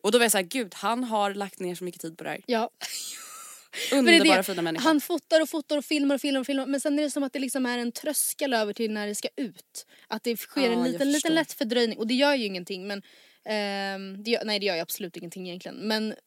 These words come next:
Speaker 2: hur som
Speaker 1: Nej.
Speaker 2: helst, kommer jag liksom återlansera min Insta-story? Det är inte säkert, nej.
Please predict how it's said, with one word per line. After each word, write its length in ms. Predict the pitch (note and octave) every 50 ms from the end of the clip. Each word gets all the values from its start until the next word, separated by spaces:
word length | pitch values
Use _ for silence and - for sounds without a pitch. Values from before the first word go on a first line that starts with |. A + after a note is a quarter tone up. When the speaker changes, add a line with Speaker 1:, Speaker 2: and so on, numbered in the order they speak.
| _ _ _ _ _ -
Speaker 2:
hur 140 | C#4 C#4
som 80 | B3+ C#4
Speaker 1:
Nej. 80 | C4+ C4+
Speaker 2:
helst, 220 | B3+ D4 - - - _ _ _ -
kommer 320 | - D4 C4+ B3+ B3+ B3
jag 320 | A#3+ A#3 A3 A3 A3 G#3 - - - - - G3+ - - -
liksom 400 | - - A#3 A#3 - A#3 A3 G#3 - - - _ _ _
återlansera 920 | - C#4 C4+ A#3+ A3 - - A#3 A#3 A#3 A3+ A3 A3 - C#4 C4+ C4 C4
min 160 | B3 B3 B3 B3
Insta-story? 840 | C#4 D4 C#4+ C4 - - A#3 A3 - - G#3+ G#3 G3+ G3+ G3+ G#3 A#3 - - - _ _ _ A#3 G#3+ G#3+
Det 60 | A3+ D4
är 200 | E4 G#4 A4+ G#4+
inte 180 | D#4+ - D#4+
säkert, 380 | - - B3 G#3 G3+ - G#3 - -
nej. 380 | C4 C4 B3+ A3+ A3+ A#3 -